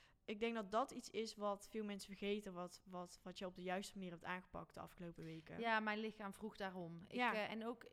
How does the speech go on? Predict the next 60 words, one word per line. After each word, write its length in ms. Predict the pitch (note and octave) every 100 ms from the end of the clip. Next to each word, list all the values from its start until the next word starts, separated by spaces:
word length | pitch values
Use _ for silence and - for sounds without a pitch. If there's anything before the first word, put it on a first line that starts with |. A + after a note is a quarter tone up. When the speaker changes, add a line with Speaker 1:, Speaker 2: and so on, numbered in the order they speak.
| -
Speaker 2:
ook 240 | - G#3+ -
voor 160 | A3+
mijn 160 | G#3+ G#3
bedrijf, 440 | G3 G3+ A3+ A#3
voor 160 | - G3+
mezelf. 520 | F#3+ G#3+ A3 A3+ A3 - - - -
Even 300 | A3+ G#3+ F#3+
tijd 280 | A#3 A#3 -
voor 140 | G#3+
mezelf. 400 | F#3+ F3 G3 F3+
Speaker 1:
Ja. 300 | B3+ B3+ F#3 -
Speaker 2:
Dus 120 | G#3
ik 100 | G#3
heb 160 | B3+ A#3
ook 100 | -
een 60 | A#3
soort 200 | A#3 -
paraplu-beslissing 1080 | A#3+ G#3+ - C4+ C4+ - B3+ C#4 - A#3
gemaakt. 460 | G3+ G#3 A3+ D4 C4
Speaker 1:
Ja. 80 | A3
Speaker 2:
Ik 60 |
weet 140 | G#3 G#3+
nog 100 | G#3
wel, 160 | G#3
in 120 | G3+ G3
juli 280 | G#3+ A#3+ A#3
zei 180 | G3+ G3+
ik 80 | G3+
tegen 240 | G3 G3+
mijn 160 | F#3+ F3
vrienden 340 | F#3+ G3+ G3+
van, 260 | - F#3+ F#3+
eh, 60 | F#3 - - -
"Ja, 160 | A#3+
dit 220 | A#3 C#4 -
ga 100 | A#3+
ik 120 | F#3
doen. 260 | B3+ C4+ G3
Is 120 | G3
er 80 | A#3+
iemand 260 | B3 A#3+
die 100 | A#3
meedoet?" 360 | A3 B3+ D4+ D4+
Maar 100 | G3+
dan 160 | A3+
wel 160 | A3+ A#3+
a-, 140 | - -
allemaal 440 | B3 B3+ A3 G3+
op 140 | G#3 G#3+
je 80 |
eigen 320 | - G#3 G#3 G3
manier. 380 | G3 G#3+ C#4+
Kijk, 180 | - G#3
ik 200 | - G#3+
weet 100 | G#3+
Speaker 1:
Ja. 120 | A3+ A3
Speaker 2:
dat 120 | G3+
ik 80 | -
voor 260 | G#3 G3
een, 180 | F#3 F#3+